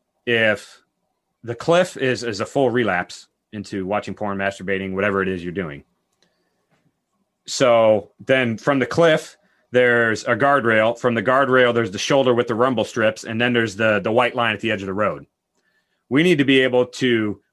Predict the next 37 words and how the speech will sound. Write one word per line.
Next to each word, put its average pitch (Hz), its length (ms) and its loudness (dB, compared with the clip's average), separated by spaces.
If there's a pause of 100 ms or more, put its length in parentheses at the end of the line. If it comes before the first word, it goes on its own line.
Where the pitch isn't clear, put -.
(100)
recorrect 135 640 0
when 117 160 -4
we 104 80 -4
hit 135 220 -4
that 110 200 2
white 120 220 0
line 113 500 2
or 113 100 -2
those 104 200 -2
rumble 143 280 0
strips 101 400 -6 (180)
instead 135 240 0
of 110 60 -4
going 113 240 0
all 110 180 4
over 95 180 -2
the 90 80 -8
cliff. - 400 -12 (1000)
So - 120 0
that's 160 160 0
what 156 120 2
we 139 80 2
need 139 200 4
to 127 40 -2
do 120 260 0
is 92 120 -10
figure 135 260 -2
out 135 180 0
these 110 160 -6
habits, 104 440 -6
these, 101 280 -8
these, 98 260 -10
these 95 200 -12
bad 107 480 -2 (300)
rituals 110 480 -8
and 92 100 -10
behaviors, 92 600 -4